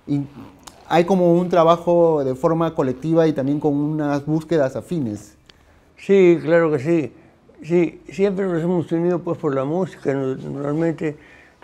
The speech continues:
Speaker 2: eh, hicimos, eh, bueno, de obras mías, Canto Marcahuasi, que se vio a cuatro mil metros de altura,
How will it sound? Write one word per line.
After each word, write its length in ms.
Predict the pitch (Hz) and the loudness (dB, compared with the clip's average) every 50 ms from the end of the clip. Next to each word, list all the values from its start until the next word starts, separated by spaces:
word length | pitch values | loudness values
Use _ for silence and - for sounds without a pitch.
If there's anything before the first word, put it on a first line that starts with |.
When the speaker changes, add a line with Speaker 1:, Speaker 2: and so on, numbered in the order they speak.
| - - 226 | -20 -14 -8
Speaker 2:
eh, 500 | 156 143 143 147 147 143 139 139 139 139 135 | -4 -2 -2 0 0 0 -2 -2 -4 -4 -6
hicimos, 680 | 131 - 165 160 151 151 151 147 135 131 127 131 - - | -6 -4 -4 -4 -2 -2 -4 -4 -4 -6 -6 -8 -8 -8
eh, 440 | 143 139 135 127 127 123 120 107 - _ _ _ _ _ _ _ _ _ _ _ | -6 -4 -4 -2 -4 -4 -6 -8 -14 _ _ _ _ _ _ _ _ _ _ _
bueno, 280 | - 170 165 170 165 156 | -8 -4 -4 -2 -2 -2
de 100 | 151 147 | 0 0
obras 300 | 160 165 151 147 147 156 | 0 0 0 -2 -2 -2
mías, 280 | 165 170 175 175 165 147 - - - - - | 0 0 0 0 0 -2 -6 -10 -16 -16 -10
Canto 320 | - 156 160 151 139 151 143 | -6 -4 -4 -4 -4 -4 -4
Marcahuasi, 800 | 143 147 131 123 120 127 131 135 151 165 170 170 - 175 151 | -2 -2 -4 -4 -4 -4 -2 -2 0 0 -2 -2 -2 -6 -6
que 140 | 139 147 135 | -6 -6 -8
se 160 | - - 139 | -8 -8 -8
vio 340 | 135 135 139 143 147 147 143 | -8 -6 -6 -4 -2 -2 -2
a 180 | 139 131 120 - | -2 -4 -6 -6
cuatro 240 | 127 120 117 139 127 | -8 -10 -8 -6 -6
mil 160 | 131 135 135 | -6 -4 -4
metros 320 | 135 139 139 139 - 139 127 | -4 -4 -4 -4 -4 -4 -4
de 60 | 120 | -4
altura, 460 | 113 117 - 165 165 160 156 147 147 | -6 -6 -4 -4 -2 -2 -2 -4 -6